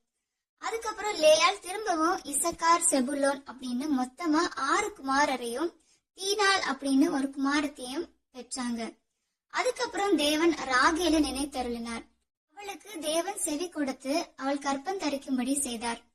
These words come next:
அவள் கர்ப்பவதியாகிய ஒரு குமாரனை பெற்று, "தேவன் என் நிந்தையை நீக்கிவிட்டார்னு இன்னும் ஒரு குமாரனையும் கர்த்தர் எனக்கு கொடுப்பார்னு" சொல்லி அவனுக்கு யோசேப்பு அப்படின்னு பெயரிட்டாள்.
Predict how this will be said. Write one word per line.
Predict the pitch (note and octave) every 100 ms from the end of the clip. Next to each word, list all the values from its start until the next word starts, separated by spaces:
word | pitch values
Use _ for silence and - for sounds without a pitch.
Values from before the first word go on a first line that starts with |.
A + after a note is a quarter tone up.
| _ _ _ _ _
அவள் | D4+ E4
கர்ப்பவதியாகிய | E4+ E4 A#4 C5 A#4 E4 D4+ D#4+
ஒரு | E4 C#4
குமாரனை | - C#4+ D#4 E4+ D4+
பெற்று, | C4 B3 - C#4 E4+ _ _ _ C4+
"தேவன் | D#4+ G4 A4
என் | G#4 D#4
நிந்தையை | D4 D4 D#4+ F4
நீக்கிவிட்டார்னு | D4+ C#4+ C#4 C#4 C4+ C4 A#3+ A3+ A#3 C4+ G4+ _ _ _
இன்னும் | D#4 E4+ A#4 A#4
ஒரு | F4
குமாரனையும் | - D#4 D#4 D#4 D#4 D#4
கர்த்தர் | D4+ B3+ - D4
எனக்கு | C4+ C4+ _
கொடுப்பார்னு" | C4+ C4 - C#4+ C4+ B3+
சொல்லி | A3+ B3+ A#3 B3 D#4+
அவனுக்கு | - B3 C4 C4+
யோசேப்பு | B3+ C4+ - F#4+ E4+ -
அப்படின்னு | D4+ C4 A#3+ C#4 D4+
பெயரிட்டாள். | B3 B3 A3+ - A3+